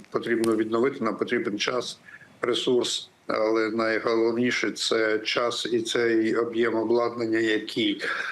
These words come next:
не стоїть сьогодні,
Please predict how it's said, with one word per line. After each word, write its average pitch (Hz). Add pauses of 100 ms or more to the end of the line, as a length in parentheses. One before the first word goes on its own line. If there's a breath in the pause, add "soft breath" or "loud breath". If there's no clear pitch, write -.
(380 loud breath)
не 123
стоїть 120
сьогодні, 113